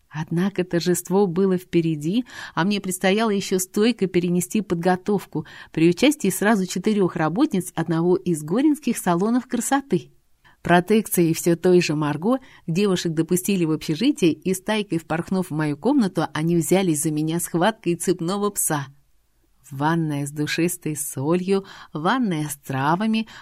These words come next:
ванная с маслами, обёртывание, притирание, жёсткие скрабы и снова масла. В результате их стараний кожа стала невероятно мягкой, волосы, уложенные изысканными волнами, блестели при свете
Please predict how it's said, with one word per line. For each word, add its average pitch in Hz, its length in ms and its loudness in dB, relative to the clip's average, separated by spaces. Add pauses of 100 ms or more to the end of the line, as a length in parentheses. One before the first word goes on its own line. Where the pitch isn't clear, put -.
ванная 165 480 -2
с - 140 -6
маслами, 156 800 -4
обёртывание, 156 920 -4
притирание, 175 840 -2 (220)
жёсткие 180 500 -2
скрабы 190 460 0
и 175 160 -2
снова 208 360 -2
масла. 185 540 -4 (480)
В 170 60 -4
результате 175 640 0
их 185 300 -2
стараний 185 560 -2
кожа 196 320 0
стала 185 320 2
невероятно 180 840 0
мягкой, 170 680 -4 (120)
волосы, 185 580 0
уложенные 190 540 2 (140)
изысканными 165 640 0
волнами, 180 480 2
блестели 190 560 -2
при 180 180 -2
свете 214 400 -4